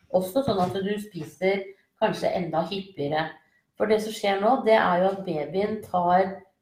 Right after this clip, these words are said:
eh, fra din kropp, sånn at du går ned i egenvekt, eh, nå etter hvert som babyen vokser.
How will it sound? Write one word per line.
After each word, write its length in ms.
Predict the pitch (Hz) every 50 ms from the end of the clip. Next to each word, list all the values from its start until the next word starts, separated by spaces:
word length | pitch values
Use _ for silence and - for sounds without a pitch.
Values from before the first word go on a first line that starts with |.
| -
eh, 520 | - 190 196 196 190 190 190 190 190 190 190 190
fra 220 | - 196 190 190 190 180
din 260 | 180 180 180 185 185 -
kropp, 280 | - 262 330 - -
sånn 200 | - - 202 208
at 140 | 208 208 202 185 170
du 260 | 165 175 180 185 185
går 380 | 180 214 208 175 147 139 131
ned 180 | 131 135 143 -
i 140 | 175 185 - 127 -
egenvekt, 800 | 156 135 139 139 135 139 156 175 - - - _ - - - _ _ _ _ _ _ _ _ _ -
eh, 200 | - 160 165 170 170
nå 240 | 175 165 160 165 165
etter 240 | 151 - - - 175
hvert 180 | 165 156 -
som 260 | - - 180 170 170 170
babyen 420 | 165 151 143 131 147 151 156 156
vokser. 720 | 147 127 - - - - - - 156 160 170 170 165 -